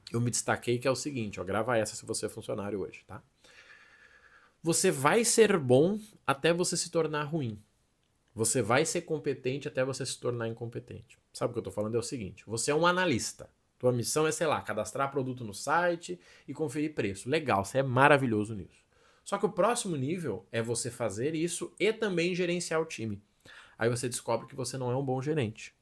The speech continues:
Ou seja, você foi, né, especialista até você se tornar incompetente. E aí você vai de novo.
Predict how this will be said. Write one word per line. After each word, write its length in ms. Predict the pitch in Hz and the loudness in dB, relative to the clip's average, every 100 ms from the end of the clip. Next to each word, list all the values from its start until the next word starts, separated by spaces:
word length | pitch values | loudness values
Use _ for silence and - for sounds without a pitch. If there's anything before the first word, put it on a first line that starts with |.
| _ | _
Ou 120 | 131 | -2
seja, 480 | 139 - 113 92 87 - _ _ _ | -2 0 0 -2 -8 -14 _ _ _
você 260 | 104 - 110 | -16 -8 -8
foi, 600 | - 120 120 120 101 - _ _ _ | -4 0 2 2 -2 -10 _ _ _
né, 160 | 98 101 | -8 -8
especialista 960 | - 113 107 156 156 135 156 - 208 - _ _ - | -6 -4 -2 0 0 0 -2 -2 -4 -6 _ _ -10
até 240 | 117 117 | -2 0
você 240 | 117 117 | 0 -2
se 140 | 120 - | -6 -4
tornar 280 | 113 107 104 | -2 -2 -6
incompetente. 800 | 98 101 113 107 92 - - _ _ _ - - | -8 -10 -8 -8 -10 -12 -20 _ _ _ -20 -6
E 60 | 147 | 2
aí 60 | 180 | 4
você 240 | 190 196 | 4 2
vai 160 | 175 170 | 4 2
de 100 | 202 | 2
novo. 340 | 202 143 98 | 4 2 0